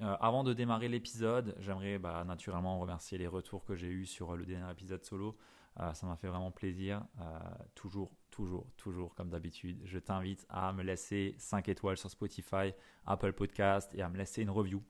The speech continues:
Et bien entendu, à partager l'épisode au plus grand nombre. On atteint les dix mille, euh, écoutes,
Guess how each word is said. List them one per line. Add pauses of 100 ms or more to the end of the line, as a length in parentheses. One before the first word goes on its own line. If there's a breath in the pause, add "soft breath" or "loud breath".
(160)
Et
bien
entendu,
à
partager
l'épisode (100)
au
plus
grand
nombre. (480 loud breath)
On
atteint
les
dix
mille,
euh,
écoutes,